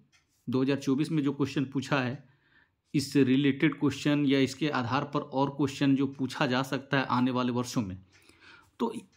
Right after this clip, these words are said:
ऐसे वीडियो से उस, ऐसे विद्यार्थियों को फ़ायदा होता है। और एक अभी आप लोग जान ही रहे हैं कि सत्रह तारीख को, सत्रह फरवरी को भी एक पेपर होने वाला है इकोनॉमिक्स का, आर्ट्स के स्टूडेंट के लिए, ठीक है।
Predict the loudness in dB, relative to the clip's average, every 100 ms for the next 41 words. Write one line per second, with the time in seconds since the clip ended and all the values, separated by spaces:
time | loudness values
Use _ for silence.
0 | _ _ _ 2 4 4 4 4 4 4
1 | 0 -2 -2 2 2 4 2 2 0 0
2 | -2 -2 -2 -2 -2 -4 -6 -10 -12 -20
3 | -20 2 4 4 2 2 2 2 0 2
4 | 0 0 -6 _ _ 0 2 0 2 2
5 | 2 2 2 2 0 -4 -4 -4 -2 0
6 | 2 2 0 -2 -4 -6 -4 -4 -2 -2
7 | -2 0 0 -2 -2 -2 0 -2 -6 -18
8 | -20 _ -2 2 2 2 2 4 4 4
9 | 2 0 -2 -2 2 2 2 -2 -4 -4
10 | -10 -20 -20 _ _ 6 8 8 2 2
11 | 2 2 0 0 0 -4 -6 -6 -8 -8
12 | -6 -4